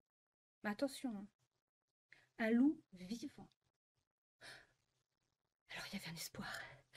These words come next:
Alors c'était possible. Alors Louise, elle est rentrée chez elle. Le lendemain, elle est allée à la boucherie et elle a acheté trois gros morceaux de viande. Elle en a mis un dans son panier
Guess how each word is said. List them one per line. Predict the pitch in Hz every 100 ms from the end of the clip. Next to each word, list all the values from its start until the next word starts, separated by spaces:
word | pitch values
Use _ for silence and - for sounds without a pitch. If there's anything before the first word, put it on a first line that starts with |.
| - -
Alors | 226 220
c'était | 240 247
possible. | 254 - 233 233 - - -
Alors | 240 254 247 - - - - - -
Louise, | 240 262 262
elle | 233
est | 233
rentrée | 214 240 - 247
chez | - 233
elle. | 208 214 302 262 - - -
Le | - 226
lendemain, | 233 285 277 262 247
elle | 254
est | 233 -
allée | 220 240 233 -
à | 202
la | 214
boucherie | 220 214 214 - 226 254 - -
et | 220
elle | 202
a | 202
acheté | 202 - 262 262 -
trois | - - 302 277
gros | 208 214 254
morceaux | 240 214 - 208
de | 185
viande. | 185 175 151 - - _ _ _ - - -
Elle | 240
en | 254
a | 254 247
mis | 254
un | 294 302 302 - -
dans | 240 277 269
son | 269 262 247
panier | - 254 262 269 311